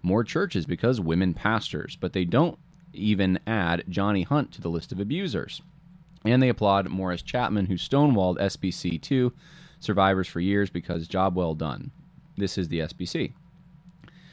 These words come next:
Ben Marsh, one of, and, and this is, again, I don't know who Ben Marsh is, but Beth Moore follows him, and he's got a lot of likes on this. "One of the most ironic parts of the S B C kicking Saddleback out is that they have proven that they can reprimand churches that do things they don't like.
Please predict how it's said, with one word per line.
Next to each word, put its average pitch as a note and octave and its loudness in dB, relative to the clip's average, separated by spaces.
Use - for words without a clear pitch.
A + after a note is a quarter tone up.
Ben E2+ -2
Marsh, B2+ 2
one B2 2
of, A#2 0
and, G#2 0
and G#2 0
this G2 -2
is, G2+ -4
again, F2 0
I E2+ -2
don't F2+ -2
know E2 0
who E2+ -2
Ben D#2+ -2
Marsh D#2+ -2
is, D2 -6
but D#2 -10
Beth G#2+ 0
Moore D3 4
follows F2 2
him, G2 0
and E2 -2
he's F#2 -4
got F#2 -4
a - 0
lot G#2 0
of G2+ 0
likes G#2 -2
on D2+ -6
this. D2 -10
"One C3+ 6
of B2+ 6
the B2 4
most - 2
ironic D3+ 2
parts C#3 0
of F#2+ -4
the G#2 0
S A#2+ -2
B A2 -4
C G2+ -4
kicking F2+ -6
Saddleback G#2+ -2
out F#2+ -2
is G2+ 0
that G2 2
they F2+ -2
have F#2 -4
proven F#2+ 0
that F#2+ -6
they F2+ -4
can E2+ -6
reprimand A2+ 0
churches F2+ -4
that B1+ -6
do B2 0
things G#2+ -2
they F2+ -2
don't E2 -4
like. D#2 -4